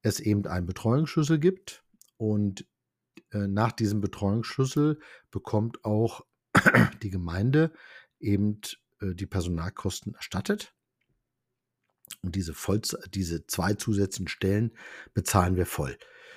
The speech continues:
Wie gesagt, der, mm, Städte- und Gemeindebund Brandenburg gibt für so eine Hortstelle für einen Erzieher, eine Erzieherin im Endeffekt ungefähr sechzigtausend Euro an. Also sind das dann ungefähr,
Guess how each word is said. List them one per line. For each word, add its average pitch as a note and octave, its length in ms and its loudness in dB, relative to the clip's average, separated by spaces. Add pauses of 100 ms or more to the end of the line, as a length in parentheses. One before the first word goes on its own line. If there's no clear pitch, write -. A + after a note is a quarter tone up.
(220)
Wie A2+ 80 0
gesagt, A2+ 420 6
der, G2+ 320 4
mm, G2+ 720 -6
Städte- G#2+ 320 -4
und G#2 100 -6
Gemeindebund G2 540 0
Brandenburg G2+ 420 -2
gibt - 220 -8
für G2 80 -8
so G2 120 -6
eine F#2 280 -2
Hortstelle A2+ 840 -2
für G2+ 420 -6
einen F#2+ 240 -4
Erzieher, A#2 640 -2 (260)
eine G2 100 -4
Erzieherin G#2 600 -2
im F#2 140 -6
Endeffekt G2 400 -8
ungefähr G2 340 -8
sechzigtausend F#2 720 -8
Euro A2+ 300 -2
an. A2+ 200 -2 (380)
Also F#2+ 240 0
sind G2 280 -4
das - 400 -4
dann G2 300 -2
ungefähr, F#2+ 720 -2